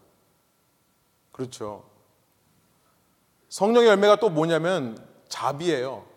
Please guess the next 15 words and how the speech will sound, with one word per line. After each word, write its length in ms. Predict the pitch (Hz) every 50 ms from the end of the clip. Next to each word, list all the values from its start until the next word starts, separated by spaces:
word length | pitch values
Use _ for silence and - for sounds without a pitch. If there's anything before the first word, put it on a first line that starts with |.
| _ _ _ _ _ _ _ _ _ _ _ _ _
상대방을 560 | - - 190 202 202 208 190 202 190 190 180 185
향해 160 | 180 180 180
자비로운 560 | 180 - - - 139 151 165 170 180 180 170
마음을 320 | 156 139 127 123 123 120
품으라. 400 | 123 - 156 135 117 104 95 90 - _ _ _ _ _ _ _ _ _ _ _ _ _ _ _ _ _ _ _ _ _ _ _ _ _ _ _ _ _ _ _ _ _ _ _ _ _ _ _ _ _ _ _ _ _
절제해라. 840 | - - 143 185 214 196 - - 202 180 170 147 135 123 104 98 - - - - - - _ _ _ _ _ _ _ _ _ _ _ _ _ _ _ _ _ _ _ _ _
셀프 380 | - - - 240 262 254 -
컨트롤입니다. 760 | - - 254 240 - - 233 196 165 143 131 110 104 90 - - - _ _ _ _ _ _ _ _ _ _ _ _ _ _ _ _ _ _ _ _ _ _ _ _ _ _ _
저는 320 | - - 185 220 247 240 202
늘 200 | 208 240 247 233
그렇게 240 | 190 233 - 233 220
얘기를 220 | 202 208 208 208
했어요. 280 | 196 202 202 190 190 170
나는 340 | 135 131 151 190 226 240
못해요. 560 | 185 147 147 147 - 175 165 170 143 107 -